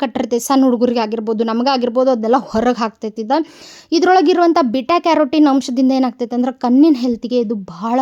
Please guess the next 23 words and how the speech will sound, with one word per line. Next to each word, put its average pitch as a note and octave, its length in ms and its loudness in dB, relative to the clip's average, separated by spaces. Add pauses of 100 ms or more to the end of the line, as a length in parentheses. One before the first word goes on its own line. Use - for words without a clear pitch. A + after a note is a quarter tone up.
(140)
ಅಂದ್ರೆ A#3 220 0 (200)
ಭಾಳ G#3+ 180 -2 (140)
ಇಂಪಾರ್ಟೆಂಟ್. G#3+ 480 -4 (640)
ಕರುಳಿನ F4 340 4 (120)
ಕ್ಯಾನ್ಸರ್ನ D4 520 2 (160)
ಟ್ರೀಟ್ D4+ 340 -2
ಮಾಡೋಕೆ C4 340 0 (140)
ಆಯುರ್ವೇದದಾಗ A#3+ 640 0 (160)
ಈರುಳ್ಳಿ B3 340 0
ಸೊಪ್ಪನ್ನ A#3+ 320 -2 (120)
ಯೂಸ್ A3 180 -2 (100)
ಮಾಡ್ತಾರೋ, A3+ 340 -4 (140)
ಜೊತೆಗೆ A#3+ 280 -2 (140)
ಕಫ - 180 -8 (160)
ತೆಗ್ಯಾಕು A#3+ 340 -2 (160)
ಯೂಸ್ A3+ 260 -2
ಮಾಡ್ತಾರೋ. G#3+ 380 -4
ಯಾಕಂದ್ರೆ B3 320 0
ನನ್ನ A#3 180 0
ಚಿಕ್ಕ - 140 -8 (100)
ಮಗಳಿಗೆ B3 320 0 (520)
ಅದ್ರದ್ದು B3+ 340 -2
ವಾಸನೆ A#3 280 2